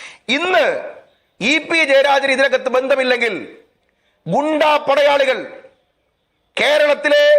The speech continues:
ഇപ്പൊ സമരം ചെയ്യാൻ മടിച്ചു നിൽക്കുന്ന, സമരത്തിന് അവധി പ്രഖ്യാപിച്ചു കിടന്ന ഗുണ്ടകൾ മുഴുവൻ, ഡി സി ഓഫീസ് മുഴുവൻ ഇന്ന് വാരിയിട്ട് കത്തിക്കില്ലേ? എന്തേ ഒരുത്തരും മിണ്ടാത്തത്? എവിടെ പോയി ഡി വൈ എഫ് ഐ?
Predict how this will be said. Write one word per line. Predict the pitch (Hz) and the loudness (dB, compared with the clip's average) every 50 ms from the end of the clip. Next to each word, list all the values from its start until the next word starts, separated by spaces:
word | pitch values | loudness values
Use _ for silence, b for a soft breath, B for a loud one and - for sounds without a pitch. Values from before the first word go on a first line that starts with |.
| 285 - B B B B B - | 2 0 B B B B B -8
ഇപ്പൊ | 220 233 240 294 | -8 -4 -2 -2
സമരം | 269 - - 247 262 285 302 302 311 285 | -2 0 -2 -2 0 2 2 0 0 0
ചെയ്യാൻ | 262 285 285 285 285 269 | 0 2 2 2 2 0
മടിച്ചു | 262 262 277 - 254 | -2 -2 -4 -4 -4
നിൽക്കുന്ന, | 294 277 226 - 277 269 277 294 | -4 -4 -4 -4 -4 -2 0 -2
സമരത്തിന് | 277 - - 254 254 262 294 294 302 285 294 294 269 | -2 -2 -4 -4 -2 0 0 0 0 0 0 0 0
അവധി | 262 269 311 311 | 0 0 0 0
പ്രഖ്യാപിച്ചു | 294 277 254 220 277 285 285 269 - - - 285 | 0 -2 0 0 0 -2 -2 -2 -4 -4 -4 -4
കിടന്ന | 269 269 254 262 | -2 -2 -2 -2
ഗുണ്ടകൾ | 262 214 208 254 269 277 302 277 277 262 | -2 -2 -2 -2 -2 0 0 0 -2 -2
മുഴുവൻ, | 262 269 285 285 277 254 226 - B B B B 165 | -2 0 0 0 -2 -2 -4 -12 B B B B -6
ഡി | 190 254 302 | -4 -2 -2
സി | 262 - 302 285 277 | -2 -2 -2 -2 0
ഓഫീസ് | 285 247 285 269 - 294 285 - 262 | 0 0 0 0 0 -2 -2 -2 -2
മുഴുവൻ | 269 277 285 294 277 | -2 0 0 0 0
ഇന്ന് | 277 269 277 269 269 269 - | 0 0 0 -2 -2 -2 -2
വാരിയിട്ട് | 220 233 285 294 277 247 254 | 0 0 0 0 0 -2 -2
കത്തിക്കില്ലേ? | 247 254 - 269 254 254 226 165 117 - - _ _ _ _ _ _ _ - | -2 -4 -4 -4 -4 -4 -6 -8 -8 -12 -16 _ _ _ _ _ _ _ 0
എന്തേ | 208 233 285 269 | 2 2 4 4
ഒരുത്തരും | 262 262 254 285 277 262 | 2 2 0 0 -2 -2
മിണ്ടാത്തത്? | 254 262 277 277 277 262 269 - - - - _ _ _ _ _ _ _ _ _ _ _ _ - | -2 -2 -2 -2 0 -2 -2 -2 -4 -8 -20 _ _ _ _ _ _ _ _ _ _ _ _ -2
എവിടെ | 214 277 294 | 0 0 0
പോയി | 302 285 277 262 | 2 2 2 2
ഡി | 247 | 2
വൈ | 269 285 285 | 2 2 2
എഫ് | 285 269 285 - | 2 2 0 -2
ഐ? | 277 | -2